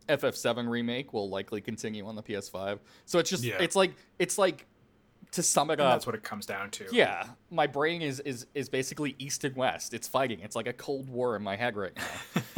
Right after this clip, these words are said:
Speaker 1: Like, <laughs> like
Speaker 2: Well, it's just what launch titles do you want, right? Like, what has the more attractive lineup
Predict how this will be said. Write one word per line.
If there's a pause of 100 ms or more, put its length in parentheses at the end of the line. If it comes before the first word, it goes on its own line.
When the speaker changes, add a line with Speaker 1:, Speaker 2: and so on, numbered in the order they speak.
(100)
Speaker 1:
Like,
<laughs>
like
Speaker 2:
Well,
it's
just
what
launch
titles
do
you
want,
right?
Like,
what
has
the
more
attractive
lineup